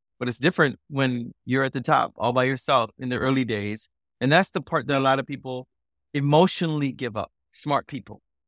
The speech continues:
They don't have the, the, the resistance to, like, fight through some hurdles. So to inspire our, our listeners a little bit more, what are some early surprise hurdles that you maybe encountered, and, and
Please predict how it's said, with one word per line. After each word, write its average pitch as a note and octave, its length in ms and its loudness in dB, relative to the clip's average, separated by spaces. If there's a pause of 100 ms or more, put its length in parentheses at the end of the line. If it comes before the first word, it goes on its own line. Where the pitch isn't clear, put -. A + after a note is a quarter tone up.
(260)
They A#2+ 80 0
don't C3+ 160 2
have C3 220 0
the, B2 220 0 (360)
the, A#2+ 140 -2
the A#2 280 -6 (140)
resistance B2+ 800 0
to, B2 120 -10
like, A2+ 360 -6
fight C3 280 4
through C#3+ 200 -4
some A#2 180 -8
hurdles. D3 400 -2
So B2 260 0 (300)
to - 80 0
inspire D#3+ 420 4
our, C#3 180 2 (140)
our B2 160 -2
listeners C3+ 400 -8
a C3 40 -8
little B2 240 -4
bit A#2 140 -8
more, A#2+ 360 -4
what C3 240 -2
are F#3+ 100 -4
some D#3 380 -8
early C#3+ 500 2 (480)
surprise D3+ 720 2
hurdles A#2+ 540 -2
that A2+ 220 -8 (180)
you B2+ 220 -6
maybe B2+ 360 0
encountered, A#2 800 -6 (340)
and, A#2 280 -6
and A#2+ 200 -2